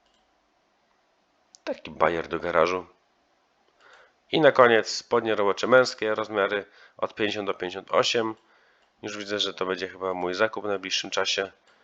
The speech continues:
E, cena: sześćdziesiąt złotych. Cienka krystaliczna powłoka chroni tkaninę przed wodą i zabrudzeniami.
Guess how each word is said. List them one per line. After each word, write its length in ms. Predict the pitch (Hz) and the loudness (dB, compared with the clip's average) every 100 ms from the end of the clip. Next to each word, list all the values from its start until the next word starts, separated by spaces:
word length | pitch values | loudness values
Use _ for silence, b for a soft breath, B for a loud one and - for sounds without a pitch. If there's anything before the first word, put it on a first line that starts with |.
| b b b _ | b b b _
E, 200 | 92 95 | 2 2
cena: 280 | - 110 101 | 2 2 2
sześćdziesiąt 440 | - 113 110 104 | 4 2 0 0
złotych. 560 | 107 131 - 110 104 _ _ _ | 2 2 2 -4 -4 _ _ _
Cienka 300 | 151 131 120 | -2 0 -2
krystaliczna 480 | - - 104 101 | -4 -2 -2 -2
powłoka 380 | 107 101 104 98 | -4 -4 -4 -4
chroni 320 | 95 104 101 | 0 2 2
tkaninę 340 | 92 - 101 95 | -2 -4 -4 -4
przed 160 | - 92 | -6 -2
wodą 260 | 95 90 | 0 0
i 320 | - 87 87 | -2 -8 -8
zabrudzeniami. 800 | 90 98 90 80 107 143 117 110 | -6 -6 -6 -8 -2 0 0 -2